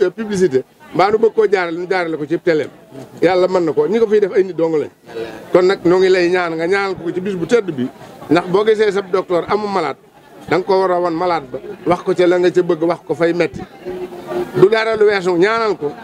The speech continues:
Yàlla ubbil ko lii nga xam ni bëgg-bëggam la. Mu yaatu lool ak kii nga xam ni si moom laa andal ñëw fi T F M la, di rajo bu Youssou Ndour. Ñu ngi ñaan moom itam sun borom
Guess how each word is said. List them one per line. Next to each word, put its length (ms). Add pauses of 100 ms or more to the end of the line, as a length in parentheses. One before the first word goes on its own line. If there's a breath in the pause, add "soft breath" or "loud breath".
(200)
Yàlla 300
ubbil 360
ko 120
lii 220
nga 100
xam 160
ni 80
bëgg-bëggam 640
la. 60 (480)
Mu 120
yaatu 300
lool 260
ak 200
kii 180
nga 100
xam 220
ni 60
si 180 (340)
moom 240
laa 140
andal 180
ñëw 160
fi 120
T 200
F 80
M 220
la, 80 (420)
di 80
rajo 220
bu 80
Youssou 260
Ndour. 200 (420)
Ñu 80
ngi 120
ñaan 220
moom 200
itam 200 (240)
sun 240
borom 320